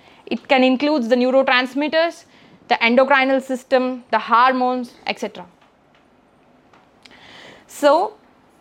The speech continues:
Vata, Pitta, Kapha are at the body level.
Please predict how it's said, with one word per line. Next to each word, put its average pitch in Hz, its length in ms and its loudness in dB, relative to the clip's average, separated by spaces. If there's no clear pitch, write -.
Vata, 294 640 2
Pitta, 294 460 0
Kapha 254 460 2
are 226 240 2
at 226 220 2
the 359 100 2
body 254 380 4
level. 190 360 -4